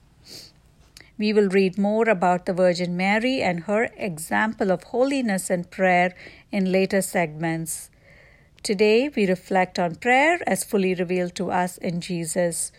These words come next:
who, as we read in the Catechism of the Catholic Church, paragraph twenty-five ninety-eight and twenty-five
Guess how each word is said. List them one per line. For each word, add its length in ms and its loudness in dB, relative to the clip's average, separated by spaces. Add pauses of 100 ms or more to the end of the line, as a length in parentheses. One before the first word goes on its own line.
(520)
who, 360 4 (880)
as 200 -2
we 140 2
read 260 0
in 80 0
the 80 0
Catechism 680 0
of 120 -4
the 80 -4
Catholic 500 -4
Church, 320 -2
paragraph 640 0
twenty-five 640 0
ninety-eight 640 -2
and 160 -4
twenty-five 640 -2